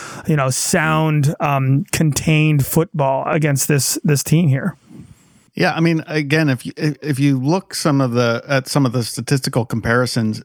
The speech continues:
Speaker 2: they're, they're very close to where Penn State is. They're in the sort of the same sort of range of teams on most factors. Um, Penn State is slightly better,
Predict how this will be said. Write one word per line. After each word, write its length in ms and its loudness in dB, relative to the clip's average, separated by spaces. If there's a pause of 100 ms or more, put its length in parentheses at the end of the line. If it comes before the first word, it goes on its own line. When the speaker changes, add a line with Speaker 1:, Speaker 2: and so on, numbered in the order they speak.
Speaker 2:
they're, 280 -2
they're 320 0
very 460 0
close 380 -2
to 80 0
where 160 0
Penn 260 0
State 380 -2 (240)
is. 340 0
They're 140 2
in 100 0
the 60 0
sort 220 -2
of 60 2
the 40 0
same 460 0
sort 180 -2
of 60 -2
range 560 0
of 140 -4
teams 580 0 (420)
on 280 0
most 440 0
factors. 800 -2 (320)
Um, 320 -2
Penn 240 0
State 280 -2
is 120 -6
slightly 640 -4
better, 500 -2